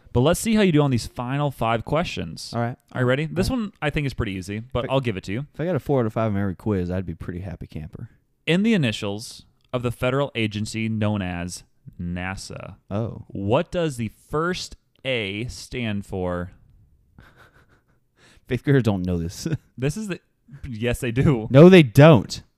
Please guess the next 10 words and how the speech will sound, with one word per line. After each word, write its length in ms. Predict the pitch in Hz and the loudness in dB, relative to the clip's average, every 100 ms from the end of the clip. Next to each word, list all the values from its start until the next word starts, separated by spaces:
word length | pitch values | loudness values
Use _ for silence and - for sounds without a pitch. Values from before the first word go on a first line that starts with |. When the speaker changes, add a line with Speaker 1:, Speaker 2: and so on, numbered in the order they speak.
| - | -6
Speaker 1:
Do 80 | 127 | -2
you 40 | |
not 120 | 165 | -2
know 100 | 147 | -4
what 140 | 143 123 | -6 -4
nasa 300 | 123 127 147 | -6 -6 -6
stands 240 | - 147 | -8 -8
for? 280 | 175 170 175 - | -6 -6 -6 -8
Speaker 2:
National. 680 | 98 98 104 - 123 120 143 - _ _ _ _ _ _ _ _ _ - - - | -8 -6 -6 -6 -6 -4 -6 -14 _ _ _ _ _ _ _ _ _ -20 -20 -20
<laughs> 40 | - | -14